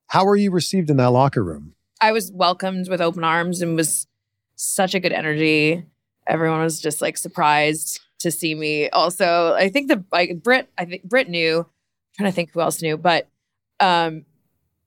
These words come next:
Speaker 2: yeah, it was just so positive. And I mean, when you're starting a new job anywhere, it doesn't matter where it is, you know, and it, a studio like this or if it's in pro wrestling or a
Speaker 1: Yeah.
Speaker 2: restaurant, like, you, you always have those kind of nerves because you never know what's really gonna happen. And it's like walking in the first day of school.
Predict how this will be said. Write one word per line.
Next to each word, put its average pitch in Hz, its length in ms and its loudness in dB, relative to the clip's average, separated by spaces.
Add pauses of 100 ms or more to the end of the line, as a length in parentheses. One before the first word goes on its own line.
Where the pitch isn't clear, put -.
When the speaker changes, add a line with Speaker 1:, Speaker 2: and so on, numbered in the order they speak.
(260)
Speaker 2:
yeah, 196 320 2
it 175 60 -2
was 190 140 -8
just 214 140 -6
so 254 140 0
positive. 196 600 0
And 151 320 -4 (960)
I 214 40 2
mean, 202 260 0
when 202 180 -2
you're 196 80 -4
starting 190 320 0
a 196 40 -2
new 185 120 0
job 165 240 2
anywhere, 143 580 -2
it 123 80 -18
doesn't 170 200 -8
matter 165 240 0
where 190 300 0
it 160 60 0
is, 107 480 -6
you 185 100 2
know, 151 240 4
and 160 100 0
it, 175 80 -6 (520)
a - 20 -20
studio 320 380 -2
like 311 220 0
this 302 300 2
or 196 140 4
if 196 100 0
it's 208 300 -4
in 214 160 -8
pro 254 180 0
wrestling 247 420 0
or 226 40 2
a - 40 4
Speaker 1:
Yeah. 208 80 4
Speaker 2:
restaurant, 240 400 2 (340)
like, 220 200 0
you, 208 440 0 (160)
you 214 140 0
always 202 240 2
have 185 180 4
those 180 160 0
kind 185 160 -2
of 160 60 -4
nerves 156 340 2
because 170 280 -2
you 156 60 0
never 151 180 0
know 147 160 2
what's - 180 -2
really 147 180 0
gonna 156 160 -4
happen. 165 300 0
And 226 100 0
it's - 120 -8
like 185 120 2
walking 180 300 2
in 175 80 -4
the 170 60 -4
first 180 260 -2
day 180 60 0
of 170 80 -2
school. - 460 -4